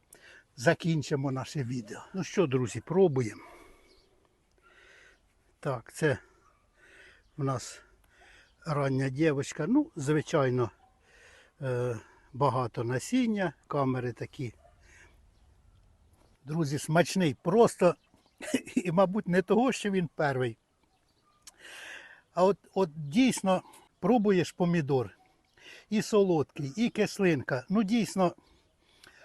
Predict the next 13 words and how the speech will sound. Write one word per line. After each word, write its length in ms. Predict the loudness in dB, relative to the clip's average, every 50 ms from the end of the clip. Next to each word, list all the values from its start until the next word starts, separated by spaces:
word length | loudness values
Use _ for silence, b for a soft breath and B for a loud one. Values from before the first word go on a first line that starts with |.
| b b b b
ну, 200 | -4 -2 -2 -4 -6 _ 0
вибачте, 480 | 0 2 2 2 2 0 0 -2 -2
ну, 120 | 0 0 0
не 140 | 0 0 0
те, 180 | 0 0 -2
що 140 | -2 -2 -6
в 40 | -4
магазині. 640 | -4 -4 -4 -4 -4 -6 -4 -6 -6 -6 -6 -10 -12 -14 -8 -4
Е, 180 | -4 -4 -4 -4 -8 -8 -8
<laughs> 140 | -6 -6
купиш, 500 | -6 -2 0 0 2 2 2 0 0 -2
трава 380 | -6 -8 -6 -6 -4 -2 -2 -2 -2
травою. 520 | -2 -2 -2 -2 0 0 -2 -2 -2 -4